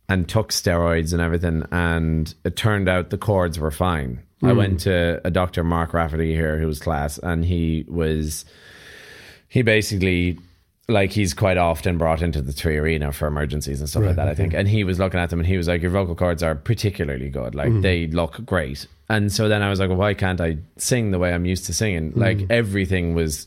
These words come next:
Speaker 1: I, if my range was this big previously, it had been cut to, like, this.
Speaker 2: Okay.
Speaker 1: And it was so scary, like, 'cause
Speaker 2: Yeah,
Speaker 1: it,
Speaker 2: yeah.
Speaker 1: half my set is up here.
Speaker 2: Yeah.
Speaker 1: And, and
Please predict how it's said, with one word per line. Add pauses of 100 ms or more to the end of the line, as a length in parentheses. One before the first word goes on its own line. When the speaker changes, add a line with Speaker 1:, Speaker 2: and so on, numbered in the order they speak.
Speaker 1:
I,
if
my
range
was
this
big
previously,
it
had
been
cut
to,
like,
this.
Speaker 2:
Okay.
Speaker 1:
And
it
was
so
scary,
like,
'cause
Speaker 2:
Yeah,
Speaker 1:
it,
Speaker 2:
yeah.
Speaker 1:
half
my
set
is
up
here.
Speaker 2:
Yeah.
Speaker 1:
And, (640)
and